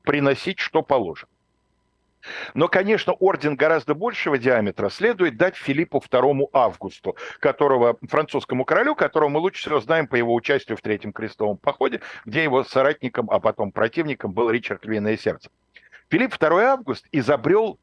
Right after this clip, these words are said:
вещь еще более эпохальную. Он изобрел многоразового еврея. Дело в том, что вот как раз Филипп второй Август —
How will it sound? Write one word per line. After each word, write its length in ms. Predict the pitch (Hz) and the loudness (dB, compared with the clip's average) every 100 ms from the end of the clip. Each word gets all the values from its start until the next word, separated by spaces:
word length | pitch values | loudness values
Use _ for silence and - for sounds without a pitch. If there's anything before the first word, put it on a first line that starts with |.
| _ | _
вещь 420 | 117 127 190 - | -6 -2 -2 -2
еще 480 | 107 160 - - 202 | -6 -4 -2 2 0
более 420 | 143 127 117 110 | 2 2 4 2
эпохальную. 640 | 104 110 - 101 87 78 - - _ - | 2 0 2 0 0 -4 -14 -20 _ 2
Он 220 | 226 196 | 4 2
изобрел 580 | 120 131 123 165 170 - | 2 2 4 4 2 -2
многоразового 1200 | - 131 151 160 135 135 143 131 117 101 90 90 87 | -2 2 4 2 4 4 4 2 2 0 0 0 -2
еврея. 580 | 82 87 82 78 67 - _ _ _ _ _ _ _ _ | -6 -6 -6 -10 -14 -18 _ _ _ _ _ _ _ _
Дело 240 | 190 302 | 0 0
в 80 | - | 0
том, 160 | 131 101 | -2 0
что 140 | 117 | 0
вот 160 | 156 - | 0 2
как 180 | 196 | 0
раз 160 | 247 233 | 2 0
Филипп 340 | - 196 202 | 0 -2 0
второй 340 | - 135 180 277 | 0 2 4 4
Август — 400 | 285 160 123 | 2 -2 -6